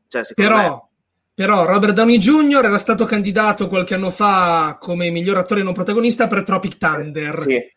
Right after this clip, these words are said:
Speaker 2: Adesso
Speaker 1: E lì secondo me se lo meritava.
Speaker 2: Ah,
Speaker 1: Eh,
Speaker 2: ok.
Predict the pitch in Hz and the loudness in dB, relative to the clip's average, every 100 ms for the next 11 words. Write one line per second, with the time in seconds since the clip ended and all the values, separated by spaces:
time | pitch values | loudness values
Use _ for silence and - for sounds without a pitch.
0 | - _ _ 185 190 220 - 190 190 175 | -20 _ _ -2 2 2 0 2 4 4
1 | 214 254 156 135 190 165 127 120 113 - | 2 0 0 0 2 2 2 0 -4 -14
2 | _ _ - 262 214 - 226 139 175 143 | _ _ 2 2 2 -2 -6 -6 -6 -10
3 | 139 | -12